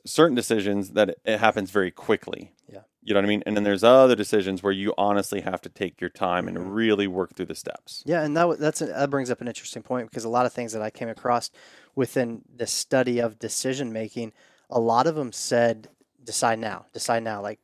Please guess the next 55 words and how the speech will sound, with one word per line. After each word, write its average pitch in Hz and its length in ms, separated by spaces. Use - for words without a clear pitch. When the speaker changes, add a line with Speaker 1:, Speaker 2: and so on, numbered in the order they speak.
Speaker 2:
sooner 147 300
the 131 40
Speaker 1:
You 113 40
gotta 127 220
Speaker 2:
better." - 80
And 151 220
Speaker 1:
Yeah. - 260
Speaker 2:
I 165 60
don't 180 160
necessarily 127 560
agree 123 520
with 147 160
that. 113 160
I - 20
Speaker 1:
I 123 40
Speaker 2:
think 104 120
Speaker 1:
don't 107 140
Speaker 2:
there, 160 120
Speaker 1:
either. 85 280
Speaker 2:
I 139 60
think 180 240
there 151 140
is 117 100
a 117 60
process 143 640
that 123 120
needs 123 200
put - 180
into 117 140
place 147 500
in 139 100
order 139 220
to 139 180
make 131 380
the 127 160
right 123 260
decision, 123 500
because 123 460
a 127 60
lot 127 260
of 160 80
decisions 120 340
that 117 140
we 120 120
make 120 300
might 123 300
be 123 100
made 120 340
f-, - 400
from 123 680
the 120 80
fleshly 131 440
point 113 220
of 104 60
view, 104 280